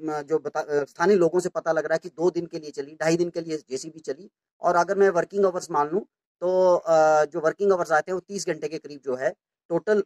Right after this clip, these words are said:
जेसीबी ने काम किया है। और उसके तहत, अ, अ, जो पेमेंटें निकली हैं वो एक लाख उनचास हजार की पेमेंट निकल गई, और जो कि अभी स्थानीय लोग यहाँ पे बता रहे हैं कि सारी पेमेंटें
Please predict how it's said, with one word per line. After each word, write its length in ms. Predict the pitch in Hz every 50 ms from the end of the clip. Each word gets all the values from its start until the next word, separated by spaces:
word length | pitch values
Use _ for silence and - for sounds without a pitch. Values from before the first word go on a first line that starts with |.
| _ _ 143
जेसीबी 400 | 135 156 151 - 160 160 175 175 165
ने 80 | 160 151
काम 240 | - 127 127 135
किया 260 | 139 - 139 151 147 151
है। 160 | 160 190 - _ _ _ _ _ _ _ -
और 160 | 165 170 160
उसके 340 | - 208 185 - - 214 208
तहत, 320 | - - 180 196 160 - _ _ _ _ _ _ _ _ _ _
अ, 100 | 139 151 156 156 156 156 156 156 160 160 156 139 - _ _ _ _ _ 156
अ, 200 | 156 156 151 147
जो 140 | 147 165
पेमेंटें 420 | - - 170 180 196 196 - 202 202
निकली 300 | 190 170 - 180 180 185
हैं 120 | 196 202
वो 140 | 190 190 -
एक 200 | - 175 180 175
लाख 220 | 180 175 175 -
उनचास 360 | 139 135 123 156 165 170 165 160
हजार 240 | 143 147 147 147 -
की 60 | 170
पेमेंट 300 | 170 - 165 151 165 160 - 147
निकल 200 | 139 131 127 123
गई, 240 | 127 151 190 196 _ _
और 80 | - 123
जो 140 | 127 147
कि 160 | 135 - 160 160
अभी 240 | 156 135 143 160
स्थानीय 280 | 147 - 143 143 160 165
लोग 200 | 160 151 143 139
यहाँ 120 | 139 135
पे 120 | 127 - 135
बता 240 | 123 127 - 127 131
रहे 100 | 139 147
हैं 80 | - _
कि 80 | 170
सारी 220 | 151 - 139 147 151
पेमेंटें 420 | - 151 147 139 - 160 175 170